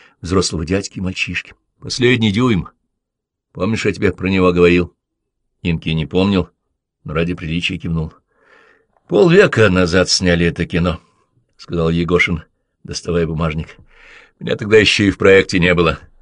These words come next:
А вот смотрю, и за душу берет, будто все это про тебя самого. Ты тоже посмотри, когда будет время. Может, понравится».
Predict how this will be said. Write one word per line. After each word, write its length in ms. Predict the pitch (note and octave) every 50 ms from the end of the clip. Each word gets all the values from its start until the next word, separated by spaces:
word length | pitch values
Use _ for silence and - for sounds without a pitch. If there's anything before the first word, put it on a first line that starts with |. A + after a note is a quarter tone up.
| _ _ _ _ _ _ _ _ -
А 80 | -
вот 180 | G#2 A#2+ B2+ B2
смотрю, 460 | - - B2 B2 A#2+ G#2+ G#2+ A#2 A#2+
и 80 | A#2 A2+
за 260 | G2+ F#2+ G#2+ G#2+ G#2+
душу 240 | G2+ G2 - - -
берет, 340 | G2+ F2 F2+ F2 E2+ - -
будто 400 | - - F2 - - - F2+ - -
все 220 | - - - F#2
это 160 | F2+ F2 -
про 160 | - - F#2+ F2+
тебя 420 | - F#2+ F2 E2+ F2 E2+ - - _ -
самого. 480 | - - - E2+ D#2 D#2 D2 - - _ _ _ _ _ _ _ _ _ - _ _ _ _
Ты 160 | - A#2 A2+
тоже 400 | G#2+ - - - G2 E2+ F2 D#2+
посмотри, 640 | - - E2 E2+ - F2 F2 E2 - F2+ F#2+ D#2+ - -
когда 260 | - - - - - -
будет 240 | D#2+ D2 C#2+ -
время. 280 | - C#2 C2 B1+ - - _ _ _ _ _ _ _
Может, 340 | - A2 A2 - - - -
понравится». 640 | - - A#1 - - - C2 C#2+ - - - -